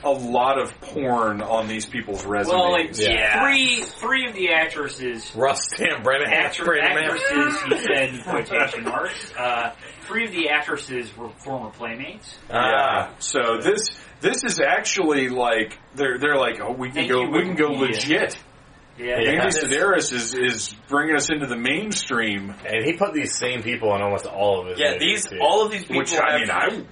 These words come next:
Speaker 1: why wouldn't you?
Speaker 3: Yeah, they're all
Speaker 4: They
Speaker 3: great.
Speaker 4: probably have twenty films on their I M D B, and it's all on that disc set that you have,
Speaker 1: And
Speaker 4: right?
Speaker 1: Joseph, Joseph
Speaker 3: Yes.
Speaker 1: Hugh was kind enough to make a special appearance here.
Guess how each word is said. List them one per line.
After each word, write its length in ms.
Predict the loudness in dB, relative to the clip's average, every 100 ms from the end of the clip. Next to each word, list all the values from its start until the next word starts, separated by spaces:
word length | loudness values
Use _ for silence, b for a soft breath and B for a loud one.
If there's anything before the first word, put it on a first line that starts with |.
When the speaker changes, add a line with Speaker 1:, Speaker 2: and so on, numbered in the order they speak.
| 0
Speaker 1:
why 160 | 2
wouldn't 360 | 2 2 2 2
you? 120 | 4
Speaker 3:
Yeah, 280 | 4 2 2
they're 180 | 2 4
all 100 | 4
Speaker 4:
They 140 | 2
Speaker 3:
great. 80 | 4
Speaker 4:
probably 300 | 4 4 4
have 260 | 2 2 -2 -10 -4
twenty 340 | 0 2 0
films 460 | -4 -2 0 0 -4
on 280 | -6 -4 -2
their 140 | -2 0
I 180 | 0
M 100 | 0
D 140 | -6 -10
B, 440 | -8 -6 -4 -6 -4
and 140 | -2
it's 120 | -4 -2
all 300 | 2 2 2 0
on 320 | -2 -2 0
that 280 | 0 0 -4 -20 -20 -20 -20 -20 -20 -12
disc 200 | -6 -4 -4 0
set 180 | 0 0
that 80 | -6
you 140 | -8 -4
have, 160 | 0
Speaker 1:
And 160 | 2 0
Speaker 4:
right? 160 | 2
Speaker 1:
Joseph, 580 | 2 4 2 0 0 -6
Joseph 380 | 0 2 2 -2
Speaker 3:
Yes. 120 | -2
Speaker 1:
Hugh 220 | 4 4
was 200 | 4 2
kind 320 | -2 0 0 0
enough 340 | 0 0 -2
to 100 | -6
make 200 | -2 0
a 60 | -2
special 440 | -2 0 -2 -4
appearance 440 | -10 -8 -6 -6 -6
here. 260 | -8 -8